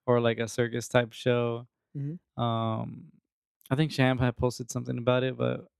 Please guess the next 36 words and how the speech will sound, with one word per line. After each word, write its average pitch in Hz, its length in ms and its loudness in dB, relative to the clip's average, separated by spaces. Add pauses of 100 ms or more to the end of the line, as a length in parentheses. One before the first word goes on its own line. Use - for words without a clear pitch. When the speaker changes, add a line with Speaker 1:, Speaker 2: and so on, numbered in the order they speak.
(120)
Speaker 1:
wa-, 120 380 -2 (100)
one 127 200 -2
of 123 100 0
the 113 60 -12
things, 120 340 -4
one 123 140 0
of 120 60 -2
the 110 60 -10
shows 123 200 -4
we 117 60 -8
saw 117 200 -2
was, 117 180 -6
like, - 120 -8
a 123 80 -8
sword 123 280 0
swallower. 131 540 -2 (400)
Speaker 2:
Oh, 180 280 6
okay. 131 320 -2
Uh-huh. 127 200 -4 (280)
Speaker 1:
Yeah, 120 160 2
you 117 180 4
ever 170 100 2
see 190 160 -2
one 190 120 2
of 196 60 2
those, 196 200 2
those 147 180 0
sword 139 140 2
Speaker 2:
N-, 139 60 4
Speaker 1:
swallowers? 135 560 0 (260)
Speaker 2:
no. 139 120 4 (160)
Speaker 1:
<laughs> - 220 -12
I've 165 200 8
always 226 280 4
kinda 202 240 4
s-, - 380 -6